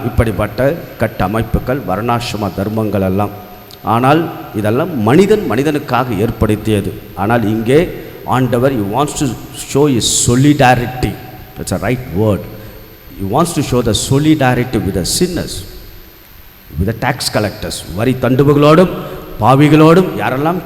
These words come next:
காயப்பட்டவர்கள், யாரெல்லாம் நொந்து சமூகத்தில் வாழ்பவர்கள், சாதாரண மக்களோட ஆண்டவர் தன்னை ஐக்கியப்படுத்த விரும்புகிறார். எவ்வளவு அழகு! கடவுளுடைய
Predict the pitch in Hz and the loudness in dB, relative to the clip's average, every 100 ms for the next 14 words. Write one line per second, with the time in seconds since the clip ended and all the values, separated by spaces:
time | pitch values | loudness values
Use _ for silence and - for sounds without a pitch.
0 | - 131 175 185 170 131 - 107 98 98 | -4 0 2 2 0 -2 0 -2 0 -2
1 | 85 - 98 117 127 143 170 190 - 92 | -6 -4 0 2 2 2 2 0 -8 -6
2 | 101 113 120 131 160 180 185 180 180 190 | -2 2 4 4 4 4 0 0 4 4
3 | 190 - - - 117 143 143 - 107 78 | 4 -4 -8 -2 2 2 2 0 -2 0
4 | 90 117 113 101 98 95 - - 110 120 | -2 0 0 0 -2 -4 -6 -6 -4 0
5 | 127 139 143 156 175 151 104 - 139 139 | 2 2 2 0 -2 -4 -6 -2 2 4
6 | 147 170 180 - - - - 120 127 123 | 4 6 4 0 -10 -12 -4 -2 0 -2
7 | 110 - 101 117 175 - - - 127 160 | -2 -4 -4 0 0 0 -8 -4 -2 -2
8 | - 175 143 110 104 - 120 78 101 101 | -2 -2 -2 -2 -2 -4 -6 -4 -4 -2
9 | 98 92 85 82 - 110 170 185 104 110 | -4 -4 -6 -8 -10 -8 -6 -4 -2 -2
10 | 120 120 - - 156 175 180 147 131 | -4 -6 -8 -4 -4 -4 -4 -4 -2